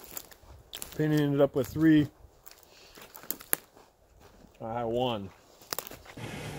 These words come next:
My, uh, phone that I usually use, apparently the, uh,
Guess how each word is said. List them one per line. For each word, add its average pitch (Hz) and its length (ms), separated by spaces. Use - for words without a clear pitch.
My, 147 320
uh, 131 440
phone 190 260
that 196 100
I 190 80
usually 196 420
use, 202 400
apparently 120 420
the, 107 320
uh, 98 260